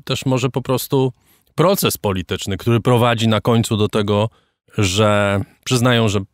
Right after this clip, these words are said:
po prostu wyniki tego dochodzenia są, e, prawdziwe, no bo alternatywą jest zapędzenie się kompletnie w ślepy zaułek, z którego bardzo trudno będzie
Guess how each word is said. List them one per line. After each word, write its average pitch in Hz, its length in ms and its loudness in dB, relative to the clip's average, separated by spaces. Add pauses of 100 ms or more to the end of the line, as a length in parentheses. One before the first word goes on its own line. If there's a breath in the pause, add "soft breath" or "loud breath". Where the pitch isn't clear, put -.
po 92 100 -8
prostu 98 240 -4
wyniki 98 240 0
tego 98 180 0
dochodzenia 98 420 0
są, 95 460 -4 (300)
e, 92 40 -6
prawdziwe, 104 640 -2 (480 loud breath)
no 120 140 0
bo 113 140 0 (340)
alternatywą 123 720 2
jest 123 180 2
zapędzenie 120 640 0
się 120 260 -2
kompletnie 120 560 0
w - 60 -6
ślepy 123 340 0
zaułek, 131 600 2
z - 80 -6
którego 107 380 0
bardzo 120 320 2
trudno 117 360 0
będzie 107 460 2